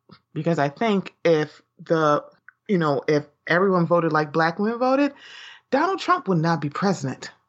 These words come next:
He wouldn't be president at all. Uh, he probably would. I mean, we're still the mi-, the minority, but in my mind, if everyone looked at, "Oh, how did Black women vote?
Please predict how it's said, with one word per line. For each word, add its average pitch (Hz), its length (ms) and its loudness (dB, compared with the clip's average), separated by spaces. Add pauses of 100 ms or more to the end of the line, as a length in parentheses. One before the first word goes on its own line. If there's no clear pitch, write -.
(380)
He 208 160 0
wouldn't 160 280 0
be 151 80 0
president 143 500 0
at 131 100 -2
all. 131 380 -2
Uh, 247 160 2
he 269 120 2
probably 196 400 0
would. 139 180 -2
I 143 60 2
mean, 143 280 2
we're 180 180 2
still 208 220 -2
the 165 60 -2
mi-, 143 140 -4 (340)
the 151 160 -2
minority, 151 720 0
but 131 340 -6 (520)
in 180 140 0
my 139 160 0
mind, 147 640 0 (180)
if 156 120 -8
everyone 165 640 0 (160)
looked 151 220 -2
at, 139 140 -4
"Oh, 269 440 0
how 254 220 -2
did 294 140 -2
Black 240 240 -2
women 151 220 0
vote? 135 280 -4